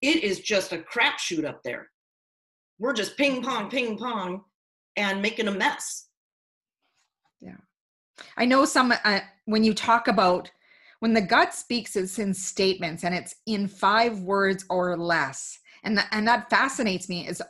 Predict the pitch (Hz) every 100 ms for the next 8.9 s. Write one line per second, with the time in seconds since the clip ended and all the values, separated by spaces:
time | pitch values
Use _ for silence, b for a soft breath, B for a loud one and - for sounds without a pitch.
0 | _ - - - 262 294 - - 165 -
1 | 180 175 - 254 254 - 185 - - -
2 | _ - 185 180 185 226 254 262 254 -
3 | 165 156 - _ _ _ - 254 247 240
4 | 247 - B B B B B - 170 160
5 | 156 160 - - - 214 214 214 214 214
6 | 214 175 202 196 233 214 165 165 180 185
7 | - _ 190 180 - 214 202 208 226 220
8 | 190 185 180 190 208 190 165 175 175